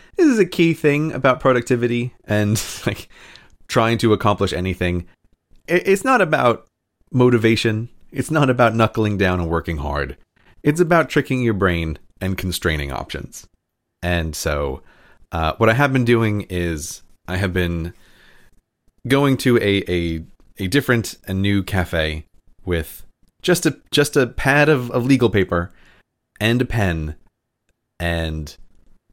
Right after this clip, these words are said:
literally nothing else except headphones connected to a song I can loop on my watch. It's like, "Okay, brain, you and me, we're gonna sit here. And we're gonna sit here and we cannot leave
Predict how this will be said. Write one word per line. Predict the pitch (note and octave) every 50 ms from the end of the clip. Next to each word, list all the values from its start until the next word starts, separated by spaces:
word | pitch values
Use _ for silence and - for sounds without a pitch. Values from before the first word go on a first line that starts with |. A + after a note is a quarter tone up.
| _ _ _ _ -
literally | - G2 A2+ C3+ C#3 D3+ D#3 D3+ D3+ D3 D3+ D3 C#3
nothing | C#3 C#3 C3 C3+ C3+ B2+ B2 B2
else | A2+ G2 F#2+ F#2 - - - - - _ _ _ _ _
except | - G2 - - - F#2 E2+ -
headphones | - F#2 A2 A2 A2 - A#2+ A2 A2 A2 G2+
connected | - - G#2+ G2 F#2+ F#2 - F#2 F2+ -
to | G2 F#2+ F#2 F2+ F2 E2+ -
a | F2
song | - - F#2+ F#2 F#2 F#2
I | F2+ F2+
can | - - E2
loop | D#2+ E2+ F#2 F2+ - - -
on | F#2+ F#2+
my | G2 G2+
watch. | A2 B2+ B2 G2 F#2 - - - - - - - - - - - - - - - - - -
It's | _ -
like, | C3+ C#3+
"Okay, | D#3 - A3 A3
brain, | F#3 C#3 C3+ B2+ C#3+ F3 F#3 F3 - - - _ _ _ _ _ _ _ _ _ _ _ _ -
you | - D3+ D3 D3+
and | D3 C#3+
me, | D#3 F3 D#3+ A#2 G2+ G2 F#2 F#2 - _ _ _ _ _ _ _ _ _ _ _ _ _ _ _
we're | - - F#3
gonna | D3 C3+ C3+ C#3
sit | - - - G3 -
here. | - - - G1+ - - _ _ _ _ _ _ - - _ - -
And | - A2+
we're | A2+ A#2
gonna | C3 B2 A2+
sit | - - - B3+ -
here | - - G#2+ G2+ F#2+ G2 G#2 A2 - _ _ _ _ _ _ - -
and | G2 F#2
we | F#2
cannot | - - G#2+ A2 B2 B2+ B2+ B2+
leave | A#2+ A#2 A2+ A2 G#2+ G2 F#2 F2+ F2 F2+ -